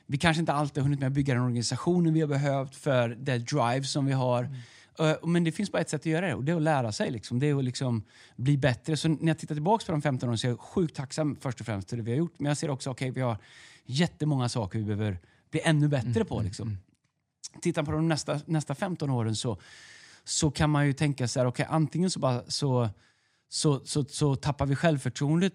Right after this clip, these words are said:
Speaker 1: utifrån allt som vi ännu inte är. Som vi är på väg att bli och lära oss att bli. Eh, och då är det, då kan man tappa den där edgen av att liksom,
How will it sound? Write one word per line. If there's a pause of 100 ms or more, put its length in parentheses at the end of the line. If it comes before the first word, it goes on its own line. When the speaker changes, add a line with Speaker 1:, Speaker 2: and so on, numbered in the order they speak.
Speaker 1:
utifrån
allt
som
vi
ännu
inte
är. (220)
Som
vi (680)
är
på
väg
att
bli
och
lära
oss
att
bli. (640)
Eh,
och
då
är
det,
då
kan
man
tappa
den
där
edgen
av
att
liksom,